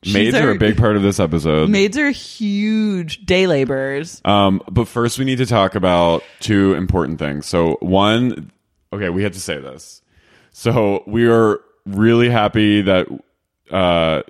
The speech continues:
Speaker 2: Jules is
Speaker 1: Oh my
Speaker 2: So Jules
Speaker 1: fucking
Speaker 2: Kirby,
Speaker 1: God. Okay,
Speaker 2: her
Speaker 1: yes.
Speaker 2: Instagram, she has two, by the
Speaker 1: Jules
Speaker 2: way.
Speaker 1: Kirby
Speaker 2: She's
Speaker 1: has
Speaker 2: alive
Speaker 1: been
Speaker 2: and well.
Speaker 1: found. She's alive and well. We're
Speaker 2: Oh.
Speaker 1: here to report from the front lines that some readers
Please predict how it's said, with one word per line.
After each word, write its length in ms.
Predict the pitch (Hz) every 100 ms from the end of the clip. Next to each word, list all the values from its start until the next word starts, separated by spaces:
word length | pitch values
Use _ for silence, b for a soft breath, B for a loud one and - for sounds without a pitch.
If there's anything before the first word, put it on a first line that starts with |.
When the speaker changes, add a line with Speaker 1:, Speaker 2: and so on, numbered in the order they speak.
| 90
Speaker 2:
Jules 400 | 90 92 92 90
is 420 | 92 90 85 73 196
Speaker 1:
Oh 220 | 185 170
my 240 | 160 156
Speaker 2:
So 220 | 147 113 107
Jules 400 | 123 156 196 160
Speaker 1:
fucking 180 | 160
Speaker 2:
Kirby, 540 | - 131 - 113 113 107
Speaker 1:
God. 80 | 175
Okay, 280 | 185 160 143
Speaker 2:
her 60 | 117
Speaker 1:
yes. 280 | 127 -
Speaker 2:
Instagram, 540 | - 123 131 131 127 120
she 140 | 175
has 120 | 190 -
two, 520 | 107 110 85 69 82
by 60 | 165
the 60 | 208
Speaker 1:
Jules 240 | 226 262
Speaker 2:
way. 40 | -
Speaker 1:
Kirby 600 | 233 202 196 180 170 - - _
Speaker 2:
She's 200 | - 175
Speaker 1:
has 160 | 190
Speaker 2:
alive 200 | 185 113 190
Speaker 1:
been 80 |
Speaker 2:
and 80 | 185
well. 120 | - -
Speaker 1:
found. 360 | 170 139 165
She's 240 | - 185 170
alive 400 | 165 156 160 185
and 180 | 214
well. 380 | 156 131 135 131
We're 140 | - 113
Speaker 2:
Oh. 40 |
Speaker 1:
here 200 | 110 175
to 60 | 180
report 360 | 185 - 160 -
from 120 | 160
the 80 | 143
front 500 | - - 160 156 151
lines 540 | 143 131 131 135 143
that 240 | - 151
some 260 | - 160 151
readers 640 | 160 180 160 147 143 151